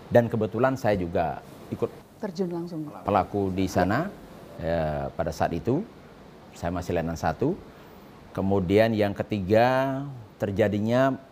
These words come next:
Speaker 1: pembajakan kapal motor, eh, Sinar Kudus. Ini di perairan Somalia. Dan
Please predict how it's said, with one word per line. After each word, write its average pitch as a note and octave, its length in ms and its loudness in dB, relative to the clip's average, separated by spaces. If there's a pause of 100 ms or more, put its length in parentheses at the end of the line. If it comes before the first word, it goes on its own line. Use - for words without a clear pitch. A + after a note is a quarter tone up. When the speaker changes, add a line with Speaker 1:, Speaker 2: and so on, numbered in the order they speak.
(400)
Speaker 1:
pembajakan A#2 880 2 (400)
kapal A2+ 640 2 (240)
motor, G#2+ 560 0 (320)
eh, F2 240 0
Sinar A2 320 0
Kudus. D#2+ 480 -8 (640)
Ini F#2 240 -2
di F2 240 2 (560)
perairan F2 320 2
Somalia. E2 560 0 (560)
Dan E2+ 160 -2